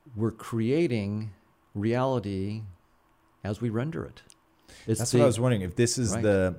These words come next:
Speaker 2: look at the moon, not look at the moon
Speaker 1: Exactly
Speaker 2: scenario.
Speaker 1: right. The moon doesn't, the, the, in fact, Einstein asked one of his colleagues when they were walking, said, "Do you really believe the moon doesn't exist or only exists when someone looks,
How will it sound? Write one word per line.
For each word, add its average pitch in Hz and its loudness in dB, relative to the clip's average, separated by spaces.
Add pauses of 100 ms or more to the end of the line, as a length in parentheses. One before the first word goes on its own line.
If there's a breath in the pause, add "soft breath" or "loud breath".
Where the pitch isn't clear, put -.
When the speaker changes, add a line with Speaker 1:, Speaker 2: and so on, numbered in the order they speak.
Speaker 2:
look 107 4
at 104 -10
the 104 -2
moon, 98 2
not 92 2
look 87 -4
at 76 -4
the 76 -8
moon 80 -4
Speaker 1:
Exactly 98 -2
Speaker 2:
scenario. 135 0
Speaker 1:
right. - -12 (380 soft breath)
The 107 -2
moon 131 0
doesn't, 131 0
the, 117 -2
the, 107 -8
in 110 -6
fact, 143 -2
Einstein 127 -2
asked 123 -4
one 107 0
of 85 -4
his 95 -6
colleagues 101 -4
when 95 -2
they 95 -2
were 98 0
walking, 95 0
said, 98 -6
"Do 110 -4
you 143 2
really 147 0
believe 127 -4
the 107 -4
moon 117 -4 (440 soft breath)
doesn't 113 0
exist 107 -8
or 107 -2
only 117 0
exists 107 -6
when 104 -6
someone 104 -6
looks, 123 -8